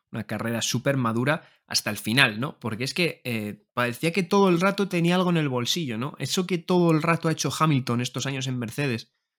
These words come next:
que de repente te sacaba algo más, eso lo ha ido haciendo Norris, ¿no? Y cuando Hamilton ha, ha llegado a un segundo con nueve,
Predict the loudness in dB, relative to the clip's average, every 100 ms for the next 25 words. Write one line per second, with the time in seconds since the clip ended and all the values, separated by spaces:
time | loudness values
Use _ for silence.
0 | _ _ -6 -6 -6 -6 -2 -2 -2 -2
1 | -2 -2 0 2 2 2 0 0 -2 -4
2 | 0 4 4 2 2 2 2 2 0 -4
3 | -6 -6 -8 -10 -6 -6 -4 -2 -2 0
4 | -2 -4 -6 -4 -2 0 0 -2 -2 -2
5 | 0 0 2 0 -2